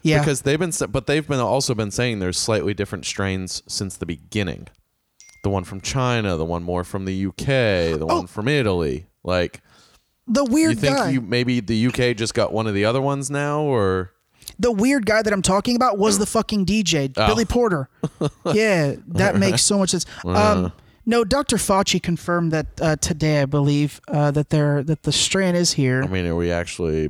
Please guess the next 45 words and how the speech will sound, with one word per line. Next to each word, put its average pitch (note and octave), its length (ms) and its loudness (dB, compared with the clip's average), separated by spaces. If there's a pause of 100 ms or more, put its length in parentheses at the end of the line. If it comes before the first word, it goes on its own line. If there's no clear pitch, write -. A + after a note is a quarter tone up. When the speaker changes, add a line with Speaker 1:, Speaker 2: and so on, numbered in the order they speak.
(160)
Speaker 2:
believing E2+ 440 -4
what E2 140 -2
he's D2+ 100 -4
saying C3+ 320 -2
Speaker 1:
Uh, E3+ 100 0
Speaker 2:
here? E3+ 400 0
Speaker 1:
half F3+ 260 0
and C#3 100 -4
half. C3+ 280 -2
Speaker 2:
<laughs> D#3+ 280 -2
Speaker 1:
Half E3 220 -2
and B2+ 100 -4
half. B2+ 260 -2
Speaker 2:
Or F#2 720 0
what? F2+ 360 0
Or E2+ 140 0
is E2 120 -4
this E2 160 -4
just - 280 -4
another, D#2+ 580 -2
uh, D2 460 -2
Speaker 1:
I'm G#3+ 160 2
half F3+ 240 0
and C#3+ 100 -2
half C3+ 120 0
Speaker 2:
another A2+ 200 2
Speaker 1:
on G#2 180 0
it. - 20 0
Speaker 2:
lie G#2 380 2
for G#2+ 200 -4
now F#2 640 0
until F2+ 380 -2
they E2+ 120 0
decide E2+ 500 -2 (420)
what F2 200 -2
they F2 160 0
actually D#2+ 340 -2
wanna D2 200 -4
tell C2 260 -6
us? - 340 -10
Speaker 1:
<sighs> - 60 -10 (1000)
Uh, E3+ 120 -4
what G3 180 -2
was F3 240 0
it? D#3 120 -4